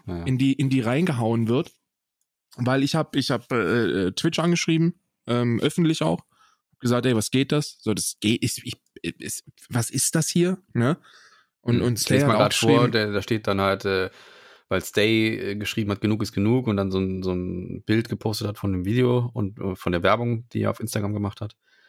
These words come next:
Speaker 1: Und, ähm, da steht dann drunter, „Der YouTuber Stay kritisiert mich dafür, dass ich ein Anti-Putin-Video verbreite. Unfassbar, dass ein Streamer dieser Größe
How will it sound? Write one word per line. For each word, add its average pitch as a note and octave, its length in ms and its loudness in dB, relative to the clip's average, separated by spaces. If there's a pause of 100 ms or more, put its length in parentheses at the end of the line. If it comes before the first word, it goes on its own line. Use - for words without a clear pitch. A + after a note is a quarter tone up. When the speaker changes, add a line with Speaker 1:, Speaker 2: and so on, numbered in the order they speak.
(420)
Speaker 1:
Und, F2+ 600 2
ähm, F2 500 2
da E2+ 80 0
steht - 160 -8
dann F2+ 120 0
drunter, F#2 240 -4
„Der E2+ 100 0
YouTuber G2+ 380 0
Stay G2 300 2
kritisiert G2 460 -2
mich G2 100 0
dafür, G2 300 -2
dass F#2+ 200 0
ich - 300 -4
ein F2 200 0
Anti-Putin-Video G2 880 0
verbreite. F2+ 480 0
Unfassbar, G#2+ 480 0
dass F#2+ 140 -2
ein F#2 100 0
Streamer G#2 340 -2
dieser F#2+ 220 0
Größe F#2+ 340 0